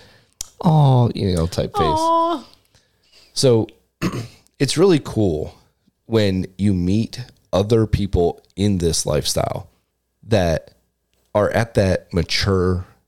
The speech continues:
Speaker 1: point
Speaker 2: Mm-hmm.
Speaker 1: in their lifestyle journey and relationship.
Speaker 2: Right.
Speaker 1: You know, where,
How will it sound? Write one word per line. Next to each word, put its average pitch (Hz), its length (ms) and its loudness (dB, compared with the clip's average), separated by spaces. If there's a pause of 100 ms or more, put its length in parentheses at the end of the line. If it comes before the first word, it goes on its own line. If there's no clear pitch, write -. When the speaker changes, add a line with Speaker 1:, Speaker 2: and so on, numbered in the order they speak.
(540)
Speaker 1:
point - 460 -2 (240)
Speaker 2:
Mm-hmm. 202 320 -14 (360)
Speaker 1:
in 113 340 2
their 95 260 2
lifestyle 80 520 -2
journey 80 500 -2 (100)
and 87 220 -2
relationship. - 760 -6 (380)
Speaker 2:
Right. 170 260 -10 (640)
Speaker 1:
You 104 100 0
know, 67 220 -4 (120)
where, 87 400 0